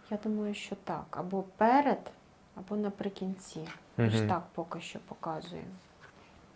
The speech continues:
Speaker 1: Я бачу, що Росія буде намагатися перекинутися, якось злитися з цієї війни,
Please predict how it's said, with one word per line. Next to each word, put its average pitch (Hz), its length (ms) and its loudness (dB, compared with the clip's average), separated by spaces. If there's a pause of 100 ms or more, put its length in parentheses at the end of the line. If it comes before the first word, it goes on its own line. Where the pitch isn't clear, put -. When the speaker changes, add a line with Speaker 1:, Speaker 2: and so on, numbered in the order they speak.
(3500)
Speaker 1:
Я 226 180 4
бачу, 233 360 4
що 220 580 0 (640)
Росія 226 440 0
буде 208 260 0
намагатися 202 920 -2 (140)
перекинутися, 208 840 0
якось 190 260 0
злитися 202 800 4
з - 180 -14
цієї 175 320 2
війни, 190 420 2